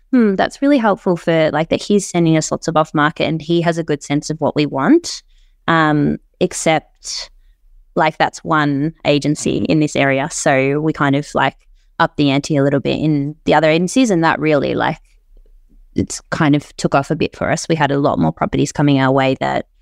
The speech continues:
were what we wanted, um, compared to just random agents just calling, like, with,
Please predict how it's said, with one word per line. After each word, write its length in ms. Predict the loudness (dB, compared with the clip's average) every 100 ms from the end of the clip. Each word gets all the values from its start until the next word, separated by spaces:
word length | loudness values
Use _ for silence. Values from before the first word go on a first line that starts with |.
| _ _
were 320 | 0 2 2
what 140 | 2 0
we 100 | -2
wanted, 560 | -2 -4 2 2 2 -4
um, 240 | -2 0 0
compared 360 | -2 0 0 -2
to 80 |
just 380 | -4 -4 -4 -14
random 380 | -4 0 2 2
agents 400 | 0 0 0 -2
just 220 | -4 -6
calling, 500 | -2 2 4 4 4
like, 360 | 2 0 -4 -2
with, 180 | -2 -2